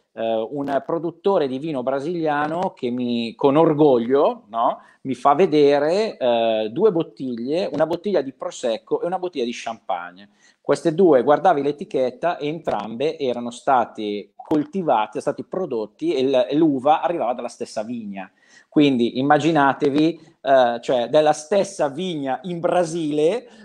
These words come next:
eh, veniva prodotto prosecco e champagne. E quando io gli ho detto: "Ma scusi, questo non mi sembra prosecco e quest'altro non mi sembra champagne",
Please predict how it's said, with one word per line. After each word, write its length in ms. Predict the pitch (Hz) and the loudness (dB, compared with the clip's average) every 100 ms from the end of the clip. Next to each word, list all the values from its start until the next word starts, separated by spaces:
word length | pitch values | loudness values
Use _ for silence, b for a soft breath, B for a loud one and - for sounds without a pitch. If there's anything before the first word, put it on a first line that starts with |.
| 175 | -2
eh, 560 | 156 151 143 131 120 143 | 0 0 0 -4 -6 0
veniva 400 | 196 208 165 147 | 0 2 0 -2
prodotto 840 | - 208 175 143 131 - 202 - | -2 -2 -2 -2 -4 -6 -6 -6
prosecco 760 | - 214 - 151 135 - 165 165 | -2 -2 0 -2 -2 -2 -2 0
e 80 | 143 | -4
champagne. 680 | - 147 127 123 104 104 - | -4 -4 -4 -4 -4 -6 -14
E 100 | - | -4
quando 300 | - 269 240 | 0 2 4
io 120 | 185 | 2
gli 60 | 175 | 2
ho 60 | |
detto: 240 | 165 117 127 | 0 -2 -4
"Ma 120 | 165 | -6
scusi, 280 | - 147 117 | -6 -10 -2
questo 520 | 139 151 - 127 117 _ _ _ _ | 0 0 -2 -6 -6 _ _ _ _
non 180 | - 156 | -10 -8
mi 100 | 147 | -6
sembra 540 | 143 185 185 175 151 147 | -2 2 2 4 0 0
prosecco 560 | 147 - 170 170 - | -4 0 0 0 -2
e 40 | 127 | -4
quest'altro 540 | 151 - 185 170 143 | -4 2 2 2 -4
non 180 | 156 151 | -4 -4
mi 80 | 151 | -6
sembra 380 | - 202 165 120 | -4 -4 -4 -6
champagne", 600 | - 220 - 131 165 | -6 -6 -2 -2 -4